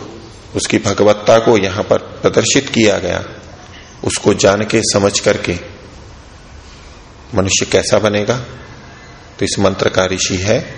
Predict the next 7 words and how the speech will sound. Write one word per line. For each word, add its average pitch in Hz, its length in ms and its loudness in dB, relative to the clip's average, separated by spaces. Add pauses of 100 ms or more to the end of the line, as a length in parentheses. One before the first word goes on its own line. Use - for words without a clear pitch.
(460)
वशिष्ठ। - 500 -2 (2500)
जिस 127 220 2
ऋषि 127 280 2
ने 156 160 2
इसका 131 280 2
साक्षात्कार 123 760 2
किया, 92 420 -2